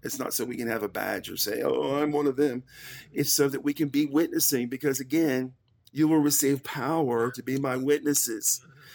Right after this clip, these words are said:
Speaker 1: So it's as we release the power of the Holy Spirit, he fills us again and fills us again and fills us again so that we can use it. But if we never use it, it's still inside of us.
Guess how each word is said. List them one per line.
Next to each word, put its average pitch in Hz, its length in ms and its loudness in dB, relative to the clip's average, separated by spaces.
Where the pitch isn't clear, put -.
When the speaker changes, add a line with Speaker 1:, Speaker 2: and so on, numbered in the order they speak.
Speaker 1:
So 156 240 4
it's 151 100 -4
as 151 280 0
we 156 120 2
release 156 680 2
the 139 80 0
power 143 260 0
of 127 60 0
the 143 80 2
Holy 131 180 -2
Spirit, 147 520 0
he 202 160 0
fills 180 360 4
us 180 140 2
again 180 540 -2
and 143 180 -2
fills 165 280 0
us 175 140 0
again 175 340 -2
and 143 120 -6
fills 139 280 -2
us 143 40 -8
again 160 280 -6
so 143 160 -2
that 151 80 0
we 165 80 2
can 170 140 0
use 185 280 2
it. - 140 0
But 175 120 2
if - 140 0
we 196 80 4
never 180 260 2
use 180 340 2
it, 151 100 2
it's 170 100 0
still 196 240 4
inside 208 320 2
of 180 100 2
us. 139 240 0